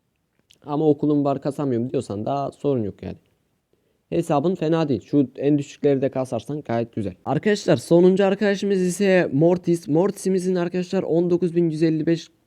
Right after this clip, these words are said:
e, kupası var arkadaşlar. Tekrardan eski kupasına gelmiş. Çok iyi abi. Bin yüz yetmiş üç, üç ve üç zaferi var. Fena değil ama şöyle bir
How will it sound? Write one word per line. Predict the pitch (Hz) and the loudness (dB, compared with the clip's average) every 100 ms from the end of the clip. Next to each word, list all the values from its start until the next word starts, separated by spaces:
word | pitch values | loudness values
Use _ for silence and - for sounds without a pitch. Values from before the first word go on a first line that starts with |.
| _ | _
e, | 123 127 | -2 -2
kupası | 123 - 156 165 | -2 -6 -6 -2
var | 165 | 0
arkadaşlar. | 147 147 147 143 - 165 - _ _ | 0 0 -4 -4 -8 -8 -12 _ _
Tekrardan | 175 175 175 175 165 | -2 0 0 2 0
eski | 156 - 175 | -2 -4 -8
kupasına | - 160 160 160 | -4 -6 -4 -6
gelmiş. | 156 160 156 165 - _ | -2 -2 -2 -4 -12 _
Çok | - 175 170 | 0 2 4
iyi | 151 | 2
abi. | 131 120 139 156 _ _ | 2 0 -2 -4 _ _
Bin | - 165 190 185 | -2 2 2 0
yüz | 131 156 185 170 - | -2 0 0 0 0
yetmiş | 156 - 165 175 | -2 -2 -4 -2
üç, | 185 - - _ _ | -4 -4 -20 _ _
üç | 143 - | -6 -2
ve | 180 175 | 2 2
üç | 175 | 0
zaferi | 160 160 180 156 | -6 -2 -2 -2
var. | 165 - - | -4 -8 -10
Fena | - 175 170 165 | -4 0 0 2
değil | 170 170 | 0 2
ama | 165 175 | -2 -2
şöyle | 170 - 165 165 | -2 -2 0 2
bir | 165 | 0